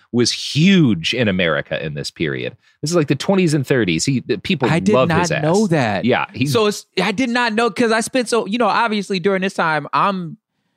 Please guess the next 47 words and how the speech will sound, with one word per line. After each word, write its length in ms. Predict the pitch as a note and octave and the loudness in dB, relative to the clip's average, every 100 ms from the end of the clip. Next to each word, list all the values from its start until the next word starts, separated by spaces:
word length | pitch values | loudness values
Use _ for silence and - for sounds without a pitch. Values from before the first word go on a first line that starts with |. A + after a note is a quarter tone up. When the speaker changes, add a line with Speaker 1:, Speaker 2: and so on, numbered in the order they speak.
| _ _ _ _ _ - | _ _ _ _ _ -2
Speaker 2:
I'm 140 | A#3+ | 0
in 100 | E3+ | 2
Harlem. 480 | D3+ G#3 C3+ F#2+ - _ | 2 2 0 -2 -8 _
Speaker 1:
Yeah. 340 | - F3+ C3 F2 | 2 4 2 0
Speaker 2:
Like, 100 | - E3+ | -4 0
my 140 | G#3 | 0
whole 400 | G3 G#3+ G#3 G3+ | 2 2 2 2
history 640 | F#3 G3 G3 - E3+ D#3 D#3 | 2 2 0 -2 0 0 0
is 200 | D#3 D3 | 0 -2
what's 240 | D3 D#3 | -2 -2
happening 320 | E3+ D3 C#3+ C3 | 0 -2 0 0
with 100 | A#2+ | 0
black 220 | D3 C#3 | 0 0
people 240 | C3 A2+ | 0 0
right 180 | G#2 G2 | 0 0
now. 160 | G2 - | -2 -2
You 120 | F2+ | 0
know 80 | D#3+ | 0
what 40 | |
I'm 60 | D#3 | 0
Speaker 1:
Mm-hmm. 20 | |
Speaker 2:
saying? 200 | - D3+ | 0 -2
So 120 | C#3+ | 0
I 100 | D#3 | 0
never 260 | F3 F3+ F3 | 0 0 0
even 260 | F3+ D3 B2+ | 0 -2 -2
thought 240 | - C#3+ E3 | -2 0 0
about, 540 | C#3 B2+ A#2 G#2+ G2+ - _ _ _ _ _ _ _ _ _ _ _ _ - | 0 0 2 0 -2 -8 _ _ _ _ _ _ _ _ _ _ _ _ -2
my 100 | G3+ | 0
Lord, 460 | D#3 A3+ A3+ E3+ | 2 2 2 2
like, 180 | E3 D#3+ | 0 0
there 160 | G#3 A3 | 0 2
was 340 | G#3 F#3 - _ F4+ | 0 -2 -12 _ -2
Mussolini 600 | G4 G4 A4 B4 C5 A4+ | -2 0 2 2 2 -2
stands. 420 | - C#3 A2+ F#3+ | 0 0 0 2
Speaker 1:
Yeah. 260 | C4 G3+ A2+ | 4 4 0
Speaker 2:
Okay. 360 | G3+ E3+ D#3 | -2 0 2
Speaker 1:
Yeah, 160 | F#3+ A3+ | 2 2
that's 200 | D#3+ G3+ | 2 2
what's 140 | A3 E3 | 0 2
happening 320 | G#3 G3 E3+ | 2 2 0
with 120 | E3 | 2
white 220 | E3+ F#3 - | 2 2 0
people 280 | C3 A2 | 0 2
at 120 | A2 - | 0 2
the 60 | |
time. 280 | F3 F#3 D#3 | 0 0 0